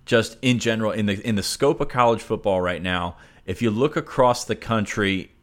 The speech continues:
the, the number of good offensive line, and I think it's the same everywhere. Everybody is down on their offensive line. These defensive linemen in the last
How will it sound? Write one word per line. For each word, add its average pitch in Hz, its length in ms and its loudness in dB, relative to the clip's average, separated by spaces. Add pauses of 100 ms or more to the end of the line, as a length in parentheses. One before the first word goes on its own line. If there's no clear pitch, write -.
the, 101 200 -8
the 90 160 -6
number 131 420 0
of 98 240 -2
good 117 200 2
offensive 113 400 2
line, 107 200 -2
and 117 80 0
I 113 40 2
think 165 160 -2
it's - 160 -2
the 107 80 -2
same 101 280 0
everywhere. 82 420 -4
Everybody 117 680 2 (320)
is 101 180 -2
down 113 260 2
on 120 120 2
their 110 140 4
offensive 104 460 -2
line. 92 380 -2 (720)
These 123 400 -4
defensive 151 600 -2
linemen 120 500 0
in 110 200 -2
the 104 100 0
last 104 540 -4